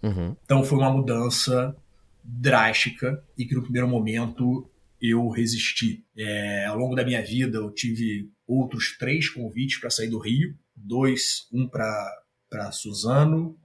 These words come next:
Speaker 2: um outro pra Jundiaí e um outro pra Belo Horizonte.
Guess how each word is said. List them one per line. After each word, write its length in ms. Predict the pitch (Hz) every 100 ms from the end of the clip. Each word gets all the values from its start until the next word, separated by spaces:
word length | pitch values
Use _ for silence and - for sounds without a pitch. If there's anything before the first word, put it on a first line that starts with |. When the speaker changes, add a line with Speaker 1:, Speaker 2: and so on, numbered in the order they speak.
| _ _
Speaker 2:
um 140 | 120 113
outro 240 | 143 139
pra 120 | 120
Jundiaí 840 | 113 120 110 113 107 123 156 170 165 -
e 340 | 131 131 127 127
um 200 | 123 117
outro 580 | 120 127 127 127 127 -
pra 140 | 120
Belo 160 | 117 120
Horizonte. 680 | 127 110 104 98 - -